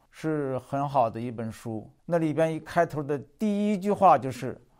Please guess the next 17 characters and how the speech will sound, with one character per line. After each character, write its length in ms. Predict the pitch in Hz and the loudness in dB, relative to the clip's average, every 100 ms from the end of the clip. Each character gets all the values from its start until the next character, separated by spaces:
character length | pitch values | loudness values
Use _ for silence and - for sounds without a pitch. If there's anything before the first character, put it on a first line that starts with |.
| _ _ _ | _ _ _
：“我 140 | 151 | 0
们 160 | 143 139 | 0 0
最 180 | 135 220 | 0 6
大 100 | 185 | 6
的 160 | 170 | 6
急 380 | 127 - 135 131 | 0 -4 -6 -2
务 300 | 165 214 175 | 0 2 4
啊， 260 | 127 104 - _ _ _ _ _ | 2 2 -2 _ _ _ _ _
就 100 | 170 | -2
是 140 | 139 151 | -2 0
默 280 | 185 196 | 4 4
想 260 | 156 151 131 | 4 2 0
耶 180 | 143 156 | 0 0
稣 160 | 156 147 | -2 -4
的 100 | 127 | -4
生 280 | - 139 | -6 -6
活， 280 | 123 113 90 | -6 -6 -6